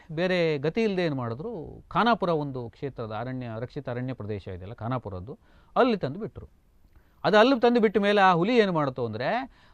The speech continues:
ಅಲ್ಲಿರುವಂಥ ಒಬ್ಬಳು, ಅಲ್ಲಿಗೆ ಹತ್ತಿರದಲ್ಲೇ, ಕಾಡು ಹತ್ತಿರದಲ್ಲೇ ಮನೆ ಮಾಡ್ಕೊಂಡಿರುವಂಥ ಯಾವುದೋ ಒಬ್ಬಳು ಹುಡುಗಿಯ ಒಂದು ಮೇಲೆ, ಚಿಕ್ಕ ಹುಡುಗಿ ಮೇಲೆ ಆ-, ಆಕ್ರಮಣ ಮಾಡಿ ಆ ಹುಡುಗಿ ತೀರ್ಕೊಂಡ್ರು.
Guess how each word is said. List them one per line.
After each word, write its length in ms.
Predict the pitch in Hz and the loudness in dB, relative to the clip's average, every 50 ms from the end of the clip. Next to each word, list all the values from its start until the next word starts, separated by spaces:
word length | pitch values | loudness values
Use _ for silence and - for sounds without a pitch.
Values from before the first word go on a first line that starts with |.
| _ - | _ -2
ಅಲ್ಲಿರುವಂಥ 440 | 175 214 214 202 185 175 165 - | 0 2 2 2 2 0 -2 -4
ಒಬ್ಬಳು, 520 | 185 175 151 151 151 147 135 131 127 120 113 107 107 110 - _ _ _ _ _ _ _ _ _ _ _ - | -6 -6 -4 -4 -2 -2 -2 -2 -4 -6 -8 -8 -10 -14 -18 _ _ _ _ _ _ _ _ _ _ _ -8
ಅಲ್ಲಿಗೆ 500 | 151 160 151 135 131 120 113 101 95 98 107 117 120 - - - - 135 | -6 -6 -4 -4 -6 -6 -6 -8 -10 -14 -16 -16 -18 -18 -16 -10 -10 -8
ಹತ್ತಿರದಲ್ಲೇ, 500 | 127 143 - - 147 135 127 127 131 127 | -8 -8 -4 -4 -4 -4 -4 -4 -6 -4
ಕಾಡು 240 | 120 139 151 151 139 | 0 0 0 0 0
ಹತ್ತಿರದಲ್ಲೇ 380 | 131 - 131 120 117 123 127 | -2 -4 -6 -6 -6 -6 -6
ಮನೆ 220 | 123 135 151 180 185 | -4 -2 0 0 2
ಮಾಡ್ಕೊಂಡಿರುವಂಥ 600 | 160 147 135 127 - 123 113 110 104 98 - - | 0 0 -2 -4 -6 -6 -6 -6 -8 -8 -12 -14
ಯಾವುದೋ 180 | 180 185 180 180 | -14 -10 -6 -6
ಒಬ್ಬಳು 220 | 170 147 135 131 | -4 -4 -4 -6
ಹುಡುಗಿಯ 400 | 123 139 151 160 151 151 147 139 | -6 -4 -4 -4 -2 -2 -2 -2
ಒಂದು 220 | 127 123 120 120 117 | -2 -4 -6 -8 -8
ಮೇಲೆ, 300 | 113 120 120 113 131 156 - - - _ _ _ - | -8 -8 -6 -6 -8 -8 -10 -16 -20 _ _ _ -16
ಚಿಕ್ಕ 140 | 147 - 170 | -8 -6 -4
ಹುಡುಗಿ 300 | 143 143 160 156 151 147 | -4 -2 -2 -4 -4 -4
ಮೇಲೆ 200 | 139 135 127 123 | -4 -4 -4 -4
ಆ-, 200 | 120 117 107 - - _ _ _ _ _ - | -4 -4 -6 -8 -12 _ _ _ _ _ -4
ಆಕ್ರಮಣ 400 | 143 151 - 170 160 156 147 135 | -2 -2 0 -2 -2 0 0 -2
ಮಾಡಿ 600 | 123 120 117 120 170 226 208 185 160 131 117 113 - - _ - | -2 -2 -4 -6 -6 -8 -6 -6 -4 -6 -6 -8 -10 -12 _ -2
ಆ 100 | 160 160 | 0 0
ಹುಡುಗಿ 340 | 151 143 139 127 120 160 285 | 0 0 -2 -4 -8 -10 -14
ತೀರ್ಕೊಂಡ್ರು. 600 | - - 226 240 185 - 117 90 76 - _ | -6 -2 0 0 0 -2 -6 -10 -10 -12 _